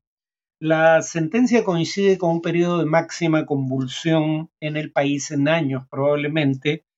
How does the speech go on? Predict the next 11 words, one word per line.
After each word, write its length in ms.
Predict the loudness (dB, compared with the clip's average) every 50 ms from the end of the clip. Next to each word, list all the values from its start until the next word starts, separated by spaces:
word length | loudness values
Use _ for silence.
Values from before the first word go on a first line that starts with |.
| -18 -18 -18 _ _ _ _ -8
eh, 140 | -4 -4 -4
sobre 300 | -2 0 0 0 0 2
todo 180 | 2 4 4
en 80 | 4 4
la 80 | 4
zona 240 | 2 2 2 2 2
central 460 | 0 0 -2 -2 0 2 2 2 2
y 40 | 0
sur, 360 | -2 -2 0 2 2 2 2
donde 500 | 0 0 -2 0 2 2 2 2 0 -4 -8 _ -8 -6
habitan, 720 | -4 -2 -2 -4 -2 0 0 0 0 0 -6 -10 -12 -16